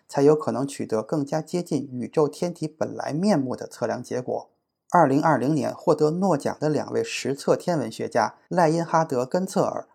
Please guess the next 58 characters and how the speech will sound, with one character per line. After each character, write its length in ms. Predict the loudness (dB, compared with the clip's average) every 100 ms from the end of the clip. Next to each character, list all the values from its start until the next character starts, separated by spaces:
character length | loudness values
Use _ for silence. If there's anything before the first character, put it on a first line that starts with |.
| _
和 280 | -2 -2 0
安 200 | -2 0
德 140 | 0
烈 220 | 0 0
亚· 160 | 0 -2
盖 200 | 0 0
兹， 320 | 0 -4 -4 -6 _ -4
就 120 | -2
是 120 | -2
凭 240 | -4 -2
借 160 | -2 -2
着 120 | -4
几 240 | -6 -6 -6
十 140 | 0
年 220 | 0 2
的 120 | 0
持 200 | -2 -4
续 140 | -4 -2
努 200 | -2 -4
力， 240 | -6 -6 -8 _ _ -12
采 220 | -4 -2
用 180 | 0 -2
最 220 | -2 -4
先 320 | -2 -4 -2
进 160 | -2 -4
的 100 | -4
观 220 | -2 -2
测 160 | -2 -6
技 240 | -4 -6
术， 160 | -6 -16 _ _ _
最 120 | 0 2
终 280 | 2 0 -6 _
精 240 | -6 -2 -2
确 240 | -2 -4
测 200 | -2 -2
量 180 | 0 0
了 100 | -2
银 220 | -2 -2
河 160 | -2 -4
系 140 | -4
中 180 | -2 -2
心 300 | -2 -6 -8 _
致 200 | -4 0
密 200 | 0 0
天 260 | -2 -4
体 140 | -4 -8
的 100 | -6
质 220 | -2 0
量， 160 | 0 -4 _ -8
而 140 | -2 0
最 160 | 0
终 240 | 0 -4 -6
获 240 | 0 0
得 140 | 2 -2
了 80 |
这 160 | -2 -4
一 80 | -6
奖 200 | -8